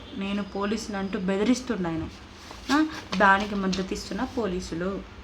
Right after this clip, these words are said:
ఉం? అక్రమ కేసులు పెడుతూ మా అత్త-, మా మామ, మా మామ వాళ్ళ అమ్మని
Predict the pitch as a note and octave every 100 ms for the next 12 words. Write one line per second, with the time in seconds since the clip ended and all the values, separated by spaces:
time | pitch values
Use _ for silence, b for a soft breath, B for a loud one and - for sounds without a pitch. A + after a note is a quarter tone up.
0 | - - - - D4+ D4 - - - B
1 | B B - F3+ - A3 A3 - G3+ F#3+
2 | F#3+ F#3 F3 F3+ B3+ E4 - - - -
3 | - - - - A3 G#3 A3 A3+ G#3+ G3+
4 | - - A#3+ A3+ G#3 F#3+ G3+ A3 A#3+ G3
5 | F#3 G3 F#3+ F#3 F#3+ F#3 F#3 G#3+ G#3+ G3
6 | G#3+ F3+ G3 A3